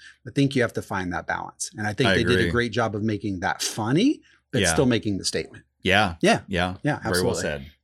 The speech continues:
Speaker 1: Um, same thing on the whole topic of sex ed. It's clearly an opinion. It's, a lot of people don't share it, like Leslie said. Um, her, her determination was to state her case and see if she could change some minds.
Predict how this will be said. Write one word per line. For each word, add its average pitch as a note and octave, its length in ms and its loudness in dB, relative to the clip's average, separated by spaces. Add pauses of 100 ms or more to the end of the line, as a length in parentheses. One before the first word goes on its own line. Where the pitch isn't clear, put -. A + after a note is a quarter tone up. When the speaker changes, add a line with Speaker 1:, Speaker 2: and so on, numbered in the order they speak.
(580)
Speaker 1:
Um, B2+ 240 4
same F#3 340 4
thing G3 240 4
on F#3+ 100 2
the E3 80 2
whole E3+ 160 2
topic D#3 420 -2
of D#3+ 140 -2
sex - 320 -2
ed. F#2 220 0
It's A#2 260 -4
clearly D3+ 720 2
an A#2 100 2
opinion. C#3+ 540 2 (360)
It's, - 280 -6 (160)
a - 20 -8
lot A#2 200 0
of C3+ 60 -6
people C#3 280 0
don't A#2+ 260 0
share D#3 280 0
it, F3+ 100 -2
like A#2+ 180 -2
Leslie B2+ 360 2
said. F3 360 0 (320)
Um, G#2 300 -4 (300)
her, D3+ 260 2 (140)
her D3 220 0
determination C#3+ 920 2
was A#2+ 280 2
to A2+ 160 -6
state C#3+ 360 2
her C#3 180 0
case C3+ 400 -2
and A2 240 -4
see C3+ 180 0
if B2+ 80 0
she B2+ 160 -2
could A#2+ 140 -4
change A#2+ 380 -4
some C#3 120 0
minds. C3+ 380 -4